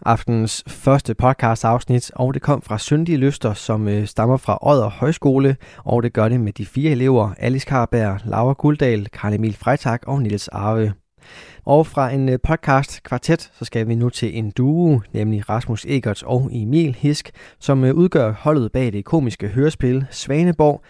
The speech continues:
der igen i år præsenterer en adventskalender. Fra den, der skal du nu høre episode to, og, øh, her er det altså igen julenissen Gokke og hans bror Sok, som har fået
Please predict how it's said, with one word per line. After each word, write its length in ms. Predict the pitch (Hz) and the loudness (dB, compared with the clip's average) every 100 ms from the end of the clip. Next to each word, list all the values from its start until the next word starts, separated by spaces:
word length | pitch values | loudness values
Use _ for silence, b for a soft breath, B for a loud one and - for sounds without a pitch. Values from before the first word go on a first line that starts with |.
| b b | b b
der 260 | 131 131 135 | -2 0 0
igen 480 | - 143 135 156 170 156 | 0 0 2 4 2 0
i 140 | 139 | 0
år 180 | 143 131 | 0 0
præsenterer 580 | - 117 120 - 135 107 | -4 -8 -8 -4 -4 -2
en 180 | 117 110 - | -4 -6 -4
adventskalender. 960 | 117 139 127 101 - - 117 110 104 92 _ B B B B _ | -2 0 0 -2 -8 -4 -2 0 -2 -6 _ B B B B _
Fra 140 | - 131 | -4 -2
den, 240 | 139 - | -2 -2
der 80 | 123 | -6
skal 180 | - 120 | -8 -4
du 40 | |
nu 160 | 123 135 | 0 0
høre 360 | 127 131 131 | 2 2 2
episode 460 | 131 117 - 113 107 | 0 -6 -4 -4 -4
to, 380 | - 170 160 - | -2 -2 -2 -4
og, 240 | - 127 113 | -2 2 2
øh, 40 | |
her 200 | 110 160 | 0 -2
er 60 | 147 | 0
det 100 | 131 | -2
altså 180 | 117 113 | -2 -2
igen 280 | 113 123 131 - | 0 -2 -2 -6
julenissen 640 | 120 123 147 123 117 113 | -4 0 0 0 -2 -6
Gokke 380 | 104 127 143 151 - | 0 0 2 0 -2
og 120 | 98 | -4
hans 200 | 101 98 | -6 -6
bror 380 | - 120 127 127 | -4 -2 -2 -4
Sok, 320 | - 160 - B B B | -4 -4 -4 B B B
som 180 | - 113 | -6 -4
har 120 | 104 | -4
fået 460 | - 104 101 104 | -6 -4 -2 -4